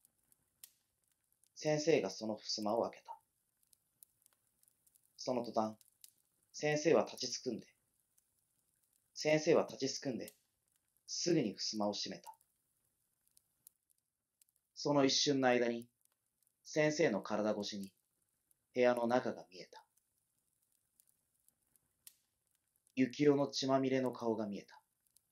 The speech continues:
それから先生が警察を呼んだんだと思う。そこから先のことはほとんど覚えていないけれど、警察は来ていた。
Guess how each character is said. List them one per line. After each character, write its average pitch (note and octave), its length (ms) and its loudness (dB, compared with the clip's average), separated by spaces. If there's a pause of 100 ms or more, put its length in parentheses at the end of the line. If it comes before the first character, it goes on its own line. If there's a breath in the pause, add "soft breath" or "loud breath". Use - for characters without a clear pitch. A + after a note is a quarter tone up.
(1120)
そ - 200 2
れ F3+ 80 4
か F3 100 0
ら F3 80 6
先 F3 220 0
生 F3+ 160 2
が G2 120 0
警 B2 200 0
察 C3+ 280 0
を C3 60 4
呼 A#2+ 140 0
ん B2+ 80 -4
だ C#3 100 2
ん C3 60 -6
だ F#2 100 -4
と F2+ 100 -12
思 E2+ 220 -16
う。 D#2+ 60 -20 (2250)
そ - 160 -8
こ C#3+ 100 0
か C#3+ 140 4
ら C#3 80 6
先 C#3 240 -6
の C3 80 -4
こ B2+ 100 -6
と B2+ 140 -2
は F2+ 80 -4
ほ - 140 -14
と C#3 180 -2
ん B2+ 40 -6
ど F2+ 160 0
覚 A#2 200 -2
え - 20 -2
て A#2+ 80 -12
い E2+ 80 -8
な F#2 140 -4
い G2 60 -6
け G2+ 120 -10
れ E2 80 -10
ど、 - 80 -20 (1300)
警 B2 160 0
察 B2 240 -6
は C3+ 120 -2
来 - 100 -18
て G2+ 80 -8
い - 100 -12
た。 - 140 -20